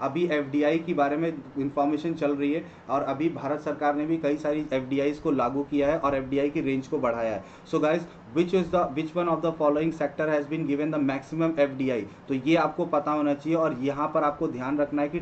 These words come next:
telecommunication is the sector that have received the most foreign direct investment, ठीक है ना? फॉरेन डायरेक्ट इन्वेस्टमेंट जो सबसे ज़्यादा रिसीव किया गया है, that is been received by telecommunication channels, ठीक है ना? Telecommunication either they can, they can be in the form of communication,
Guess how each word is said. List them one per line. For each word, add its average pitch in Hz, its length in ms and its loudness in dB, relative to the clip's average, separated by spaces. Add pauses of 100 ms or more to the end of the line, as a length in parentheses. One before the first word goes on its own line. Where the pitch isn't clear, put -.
(100)
telecommunication 143 960 2
is 156 80 -4
the 143 160 0
sector 143 340 0 (360)
that 139 200 2
have 143 200 4
received 156 380 -2
the 160 120 2
most 165 540 2
foreign 147 300 2
direct 135 300 2
investment, 107 540 -6 (200)
ठीक 135 120 -4
है 165 60 2
ना? 202 80 2 (100)
फॉरेन 151 300 6
डायरेक्ट 151 320 4
इन्वेस्टमेंट 143 460 2
जो 156 80 -4
सबसे - 360 -2
ज़्यादा 156 240 2
रिसीव 143 400 -2
किया 143 180 2
गया 131 220 2
है, 139 180 2 (240)
that 143 180 2
is 147 120 -2
been 160 180 4
received 156 400 0
by 143 140 4 (360)
telecommunication 147 920 2 (300)
channels, 120 400 0
ठीक 131 120 -6
है 165 60 0
ना? 190 120 -2
Telecommunication 151 880 2 (100)
either 147 300 4
they 147 80 2 (100)
can, 127 180 0
they 139 160 2
can 143 220 4
be 147 80 2 (160)
in 143 100 4
the 143 140 0
form 143 240 4
of 143 160 -6
communication, 147 680 2